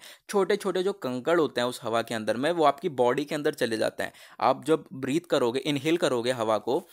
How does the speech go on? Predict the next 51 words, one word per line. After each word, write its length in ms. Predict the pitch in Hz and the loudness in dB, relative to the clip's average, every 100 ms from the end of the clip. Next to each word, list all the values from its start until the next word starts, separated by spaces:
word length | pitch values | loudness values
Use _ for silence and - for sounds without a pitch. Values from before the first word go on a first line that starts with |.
| - _ - | -20 _ -6
ठीक 120 | 175 | 0
है, 240 | 170 - _ | 2 0 _
जो 200 | 131 156 131 | -4 -2 0
एयर 200 | 127 160 | 0 0
होगी 220 | 151 135 | -2 -2
उसे 200 | 123 139 | -2 0
आप 160 | 135 135 | -2 -2
जब 160 | 151 | -4
अंदर 300 | 117 117 147 | -4 -2 -2
लोगे, 240 | 147 127 143 | -2 -4 -4
इनहेल 300 | 127 139 151 | -4 -6 -2
करोगे, 460 | 143 123 120 175 - - - | -2 -2 -2 -4 -8 -20 -10
सांस 320 | - 131 131 | -2 -2 -2
लोगे 220 | 151 156 | -4 -2
अंदर, 240 | 123 117 151 | -2 -2 -2
तो 140 | 175 | -4
वो 120 | 202 | -6
सारे 340 | 208 160 156 185 | -4 -4 -2 -4
जो 280 | 185 180 _ - | -6 -10 _ -2
पार्टिकल्स 600 | 131 131 156 156 180 165 | 2 2 -2 0 0 0
हैं, 200 | 139 147 - - - | -6 -6 -10 -20 -10
ठीक 120 | 165 | -2
है, 160 | 156 - - | -2 -2 -2
और 220 | 143 156 | 2 2
भी 120 | 165 | 2
सारे 240 | 180 165 165 | -2 -2 0
केमिकल 400 | 139 127 143 156 | 0 -2 -2 -2
सब्सटेंसेस 720 | 135 120 - 135 139 143 151 | -2 -4 -4 -4 -4 -6 -4
हैं, 100 | 147 | 2
एसओ 300 | 123 120 151 | 4 2 -2
टू, 280 | 139 147 143 | -4 -2 0
एनओ 180 | 127 135 | 0 -2
टू, 100 | 160 | -2
वो 160 | 170 185 | -2 -4
सब 300 | - 190 165 | -6 -4 -4
आपकी 240 | - 180 | -6 -6
बॉडी 300 | 127 113 131 | -4 -4 -4
के 100 | 151 | -6
अंदर 240 | 135 127 | -4 -4
जाएगा 420 | 127 120 117 120 123 - - | -2 0 0 -2 -4 -12 -4
और 80 | - | -2
बॉडी 340 | 135 139 151 | 2 4 4
के 100 | 180 | 2
अंदर 260 | 185 165 170 | 0 2 2
जाकर 500 | 131 120 123 123 - - - | 2 -2 0 -2 -2 -8 2
आपके 280 | 113 - 156 | 2 2 -2
ऑर्गन्स 520 | - 123 127 165 165 | 2 2 2 0 -2
को 100 | 180 | -2
डैमेज 420 | 123 104 113 127 | 2 0 0 -4
कर 160 | - 104 | -4 -6
देगा। 260 | 107 107 | -6 -10